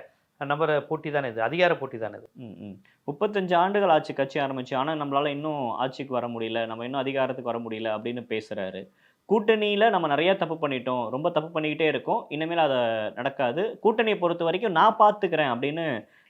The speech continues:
Speaker 2: ராமதாஸ் அவர்கள் பேசியிருக்காரு. இந்த "நான் பாத்துக்கிறேன்" அப்படின்றது மூலியமா என்ன
Speaker 1: அ-,
Speaker 2: செய்தியை
Speaker 1: அதைத்தான் நான்
Speaker 2: சொல்ல வர்றாரு?
Speaker 1: தொடக்கத்திலேயே சொன்னேன்.
Speaker 2: ம், ம்.
Speaker 1: இதுக்கு ரெண்டு மூணு எலெக்ஷன்ல இவங்க எடுத்த அந்த பாஜக அலைன்ஸ் இதெல்லாம் வந்து உடன்பாடு இல்லை. ஏன்னா அவர் வந்து பாருங்க,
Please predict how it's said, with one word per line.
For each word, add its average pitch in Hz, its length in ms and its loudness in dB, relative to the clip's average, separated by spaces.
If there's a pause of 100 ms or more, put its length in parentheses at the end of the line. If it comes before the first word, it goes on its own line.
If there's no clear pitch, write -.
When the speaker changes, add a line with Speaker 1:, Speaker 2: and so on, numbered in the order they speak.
Speaker 2:
ராமதாஸ் 156 360 6
அவர்கள் 127 260 0
பேசியிருக்காரு. 110 640 -4
இந்த 135 140 -2
"நான் 185 260 6
பாத்துக்கிறேன்" 202 460 4
அப்படின்றது 165 340 -2
மூலியமா 147 400 -2
என்ன 170 180 6
Speaker 1:
அ-, 208 60 12
Speaker 2:
செய்தியை 220 120 12
Speaker 1:
அதைத்தான் 262 60 12
நான் 269 100 10
Speaker 2:
சொல்ல 311 200 12
வர்றாரு? 285 80 8
Speaker 1:
தொடக்கத்திலேயே 254 460 6
சொன்னேன். 147 440 -2 (140)
Speaker 2:
ம், 110 200 -16
ம். 104 180 -16 (400)
Speaker 1:
இதுக்கு - 160 -8
ரெண்டு 135 180 0
மூணு 156 140 2
எலெக்ஷன்ல 240 420 4
இவங்க 220 260 4
எடுத்த 214 240 2
அந்த 220 140 4
பாஜக 208 480 6
அலைன்ஸ் 190 440 4 (120)
இதெல்லாம் 190 360 4
வந்து 196 220 0
உடன்பாடு 226 340 2
இல்லை. 151 140 2
ஏன்னா 202 140 6
அவர் 196 160 6
வந்து 233 180 -2
பாருங்க, 208 320 6